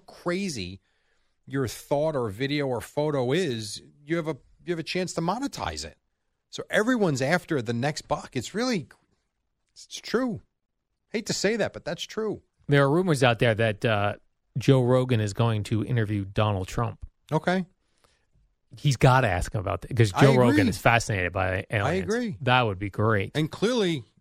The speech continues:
Speaker 1: they know one another. You saw Rogan with Trump at the, uh, the wrestling event or the M M A event,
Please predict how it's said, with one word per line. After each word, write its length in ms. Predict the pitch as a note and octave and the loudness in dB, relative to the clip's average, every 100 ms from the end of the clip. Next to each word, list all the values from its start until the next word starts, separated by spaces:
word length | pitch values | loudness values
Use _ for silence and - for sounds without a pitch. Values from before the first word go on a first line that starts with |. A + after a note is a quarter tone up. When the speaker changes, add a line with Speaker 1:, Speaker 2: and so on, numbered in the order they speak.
| G#2 | _
Speaker 1:
they 120 | A#2 | -4
know 180 | A#2+ D3 | 0 2
one 180 | D#3 D3+ | 2 2
another. 380 | C#3 C3 C#3+ D#3 | 2 0 2 0
You 140 | B2 | -2
saw 260 | - C3 B2 | -2 0 0
Rogan 400 | A#2+ C3 B2+ A#2+ | 0 -2 -4 -4
with 260 | A#2 - _ | -6 -8 _
Trump 280 | C#3 C3 | 0 0
at 140 | B2 - | -2 -4
the, 240 | A2+ A2 | -4 -2
uh, 140 | G2+ G2 | -2 -2
the 200 | G2 F#2+ | -4 -4
wrestling 420 | A#2 - C#3+ B2+ | -2 -2 -4 -4
event 260 | A2 B2 B2 | -4 -4 -4
or 60 | |
the 140 | G#2 G#2+ | -4 -6
M 120 | A2+ | -8
M 80 | G#2 | -6
A 120 | A2 | -6
event, 360 | G#2 A2 C3+ | -4 -4 -6